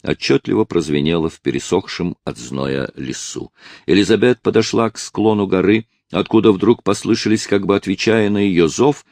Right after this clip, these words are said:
странные звуки, будто кто-то ударял себя по губам ладонью, одновременно с силой выдыхая воздух. Не сомневаясь, что это подает ей сигнал кожаный чулок,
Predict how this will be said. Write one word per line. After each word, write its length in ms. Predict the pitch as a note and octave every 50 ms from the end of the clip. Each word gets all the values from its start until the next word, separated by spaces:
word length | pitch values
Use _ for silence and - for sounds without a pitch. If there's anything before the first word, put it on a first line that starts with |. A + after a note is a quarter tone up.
| _ _ _
странные 760 | - - - - - - A#2 A#2 A#2 A#2 A#2 A#2 A2+ A2+ A2+
звуки, 520 | A2 A2 A2+ A2+ C3 C3+ A#2 - - -
будто 340 | C2+ C#2 F#2 - - - G2+
кто-то 460 | - - - G#2+ G#2+ - G2 G2 F#2 - _ _ _ _
ударял 580 | - F2+ E2 E2+ F2 E2 F2 A2 A#2+ B2 A#2+
себя 480 | A2 - - - G2+ G2 G2+ A2 A2+ G#2 - _
по 100 | - F#2+
губам 440 | E2 F2+ F#2 D#2+ D2+ G2+ G2 F#2+
ладонью, 640 | F2+ D#2 D#2 C#2+ D2 - C#3+ D#3 D3+ C#3+ C#3+ C#3+ - _ _ _ _ _
одновременно 880 | D#2 G2 F2+ F2 G2+ G2 F#2+ F#2+ G2+ A#2+ A#2+ A#2 A2+ A#2 A2 G#2 G#2 G#2
с 60 | -
силой 720 | - - - - - A2+ A#2 A2 A2 A2+ A2+ - - - _ _
выдыхая 600 | - C#2 F2+ E2+ E2 E2 - - F#2 F#2 F#2 E2+
воздух. 520 | D#2+ D#2 D2 B1 A1+ A#1+ B1 - - - _ _ _ _ _ _ _ _ _ _ _ _ _ _ _ _ _ _ _ _ -
Не 160 | - C#3+ D3
сомневаясь, 760 | - - G2+ G#2 F2+ D#2 D#2 D#2+ D#2+ D#2 D2+ C#2 - - - _
что 220 | - - - - E2+
это 220 | E2 - - -
подает 480 | - D#2+ C#2 D2+ D#2 D#2 D#2+ D2+ - -
ей 160 | C#2+ D2+ D2
сигнал 460 | - - - A#1 B1+ D#2 D#2 D2 C#2+
кожаный 460 | - - D#2 D2 B1+ C#2 B1+ B1+ B1+
чулок, 460 | - - D2+ D2 F2+ A2+ B2 - -